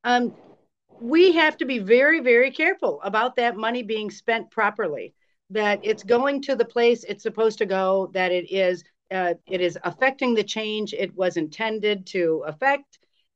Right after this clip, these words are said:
and, um, and so your position is crucial to making sure that all of that money that's coming through is being spent properly and is being paid properly, and there is no, you know, shenanigans. Uh,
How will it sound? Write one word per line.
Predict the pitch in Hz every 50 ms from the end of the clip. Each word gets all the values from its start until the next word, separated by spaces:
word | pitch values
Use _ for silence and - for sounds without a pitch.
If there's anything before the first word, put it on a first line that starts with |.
| -
and, | 220 220 214 208 202 202 - -
um, | 196 202 196 185 185 180 180 -
and | 202 214 208
so | 208 - 262 247 240 233 220 - -
your | 190 208 240 269 285 302 311
position | - - 240 202 226 214 - 226 214 202 175
is | 165 196 196 185 175 -
crucial | _ _ - 294 - 202 - - - - - - _ _ _ _ _ _ -
to | - 233 208 196
making | 208 233 247 262 254 240 233 202
sure | - - 240 226 214 196
that | 190 196 185
all | - 196 240 269 294
of | 269 226 180
that | 202 190 185 175
money | 185 190 202 202 180 147 147 156 160 - _
that's | 165 175 170 165 160
coming | _ - 208 196 196 190 175
through | - 175 175 165 160 160 156 _ _ _ -
is | 190 180 165
being | 220 208 202 180
spent | - - 190 185 160 -
properly | 185 175 165 165 - 156 151 151 147 151 156 151 _ _ _ _ -
and | - 180 180 175 175
is | 175 180 175
being | - 196 190 185
paid | 185 202 196 190 -
properly, | - 175 160 156 170 156 147 143 147 156 151 _ _ _ _ -
and | 180 190 185 180 180 180 175 -
there | 185 190 185 185
is | 185 180 175
no, | 196 185 180 180 175 175 175 -
you | 185 185
know, | 170 143 139 147 147 151 -
shenanigans. | - 208 208 208 202 196 170 143 - - - - _ _ _ _ _ _ _ -
Uh, | 170 160 156